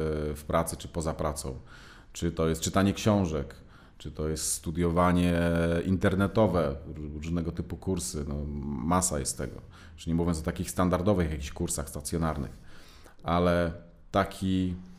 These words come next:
mindset po angielsku, tak, czyli taki stan umysłu,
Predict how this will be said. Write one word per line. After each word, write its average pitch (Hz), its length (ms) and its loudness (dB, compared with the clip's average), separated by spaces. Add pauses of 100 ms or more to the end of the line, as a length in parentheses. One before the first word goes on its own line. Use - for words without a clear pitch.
(1120)
mindset 104 720 6
po 85 160 0
angielsku, 87 580 2
tak, 80 220 -4
czyli 78 260 -6
taki 76 280 -6
stan 110 380 6
umysłu, 98 680 4